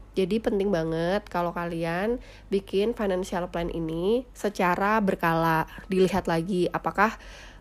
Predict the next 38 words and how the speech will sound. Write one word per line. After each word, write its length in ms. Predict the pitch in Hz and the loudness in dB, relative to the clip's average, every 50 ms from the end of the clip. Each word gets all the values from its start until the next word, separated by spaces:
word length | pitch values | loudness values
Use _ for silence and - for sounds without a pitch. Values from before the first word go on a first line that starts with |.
| - - - | -20 -2 2
eh, 120 | - 175 175 | 2 2 4
plan 280 | - 185 180 175 185 | 4 4 4 4 4
saat 160 | - - 117 - 175 | 2 2 2 2 2
ini 80 | 180 190 | 2 2
tuh 160 | 208 233 226 | 4 4 6
relevan 320 | 202 185 180 - - 196 196 | 6 6 4 4 4 2 2
apa 140 | 185 - 175 | 4 2 2
enggak. 420 | 170 170 170 170 170 175 175 175 175 - - - | 2 4 6 6 6 8 8 6 4 2 2 4
Kalau 160 | 180 170 165 165 | 4 6 6 4
misalnya 320 | 175 180 - 170 165 165 | 2 2 2 2 2 2
enggak, 240 | 170 185 214 240 - - | 4 4 4 4 6 4
ya 80 | 196 185 | 2 4
harus 200 | 208 175 170 170 - | 4 2 0 -2 -2
diperbaiki. 800 | 165 175 165 165 170 180 175 - 214 208 202 202 202 196 196 - - - - - - | -2 0 2 2 0 0 0 -2 0 2 2 2 2 2 0 -4 -12 -20 -12 -2 0
Kalau 160 | 185 185 180 | 2 2 2
masih 160 | 185 214 - | 2 0 0
bisa 240 | 185 185 - 196 175 | -2 0 0 0 2
di-adjust, 400 | 175 165 165 160 202 233 262 - | 2 2 2 4 4 4 4 2
ya 80 | 214 | 2
harus 240 | 214 180 175 196 - | 2 2 0 0 0
di-adjust. 640 | 160 165 165 165 175 170 165 160 156 160 190 - - - - - - - - - - - - - | 0 -2 0 0 0 0 0 0 0 -2 -4 -6 -12 -14 -18 -18 -18 -18 -18 -18 -20 -20 -8 -2
Walaupun 640 | - 180 180 180 180 170 - - 254 277 285 285 277 - - - - - - | 2 4 6 6 6 6 6 6 6 6 6 4 0 -4 -8 -20 -18 -2 0
hitungannya 560 | 208 214 - 214 214 202 196 196 214 247 277 - | 0 2 2 2 2 4 4 4 4 4 4 4
kayaknya 240 | 220 202 214 254 285 | 2 4 4 4 4
males 320 | 269 226 196 214 240 269 - | 4 4 6 6 4 4 4
ya 120 | 220 175 | 2 2
guys 240 | 170 180 185 214 - | 4 2 2 2 0
bikin 240 | - 170 180 180 185 | -2 -2 -2 -2 0
financial 480 | - 180 180 175 180 190 - 175 175 | -2 0 0 0 -2 -2 -2 -4 -4
plan, 240 | 175 - 180 190 202 | -2 -2 -2 -2 0
tapi 160 | 208 214 233 | 0 0 0
percayalah, 640 | 262 294 277 - - 190 180 180 180 180 175 196 - - - - - - - - - - - - - - - | 0 0 -2 -2 -2 -2 -2 0 0 0 0 -2 -2 -8 -16 -18 -18 -18 -18 -18 -20 -18 -20 -20 -20 -10 -2
kalian 320 | - 202 202 208 202 214 202 | 0 2 4 4 4 2 2
itu 240 | - 254 277 294 285 | 2 2 2 2 2
kalau 320 | - 214 196 190 190 196 | 2 2 4 4 4 4
hidup 240 | 214 196 196 254 - | 4 2 0 -2 -2
punya 320 | - - 202 202 185 180 | -2 0 2 2 2 2
pedoman, 640 | - 196 180 175 165 160 165 175 196 233 262 277 | 0 0 2 4 2 4 2 0 0 0 -2 -4